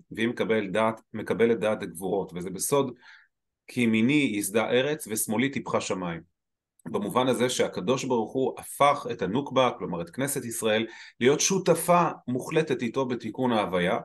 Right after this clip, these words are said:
והתיקון הזה נעשה רק מכוח ה-, העבודה של הנוקבה ביחד עם האציל, עם המאציל יד ביד, ובמובן הזה הם שווים, יש שוויון בין המקבל לבין הנותן.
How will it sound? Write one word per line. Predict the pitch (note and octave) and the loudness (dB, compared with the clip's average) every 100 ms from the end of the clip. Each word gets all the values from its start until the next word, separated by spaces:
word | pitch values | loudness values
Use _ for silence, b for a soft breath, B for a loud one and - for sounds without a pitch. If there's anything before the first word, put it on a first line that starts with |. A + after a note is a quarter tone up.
| B B B G2 | B B B 0
והתיקון | A2+ A2 B2 - E3+ | 0 0 -2 0 2
הזה | D#3+ D#3+ | 4 4
נעשה | C3 B2 D3 B2+ | 2 2 2 2
רק | D3 G3 - B2+ | 2 0 -4 -10
מכוח | A#2+ A2+ - C#3+ C#3+ - | -8 -6 0 2 2 -2
ה-, | A2+ G#2+ G2+ - _ | -6 -4 -6 -10 _
העבודה | A2 G2+ F#2 F#2 D3+ E3 | -6 -4 -2 2 4 4
של | E3 | 0
הנוקבה | C#3 C3 A2+ A#2 | 0 -2 0 2
ביחד | G#2 G#2+ A#2+ B2 | 4 2 2 -2
עם | G#2+ | -4
האציל, | F#2 - A#2+ A2+ | -8 -4 -4 -2
עם | G#2 | -4
המאציל | G2+ F#2 F2+ B2 | -4 -4 -2 0
יד | G#2+ A2 G#2 | 2 2 2
ביד, | G#2 F#2+ F2+ - _ B B B | 2 2 0 -4 _ B B B
ובמובן | G#2 A2+ A2+ F#2 C3+ E3+ | 2 4 4 2 2 2
הזה | C#3+ C3 D3 | 0 0 0
הם | C3 | -2
שווים, | - B2 F#2 D#3 B2 | -2 -4 -2 -2 -2
יש | F#2 - | -6 -8
שוויון | A2+ F2+ C3+ E3 | -8 0 2 4
בין | A#2 | 2
המקבל | B2 A2 G2+ A2+ B2+ | 2 0 0 2 4
לבין | G#2+ G#2+ G#2 | 2 0 -2
הנותן. | G2+ F#2+ _ - G#2 F#2+ A2 | -4 -6 _ -8 -6 -2 0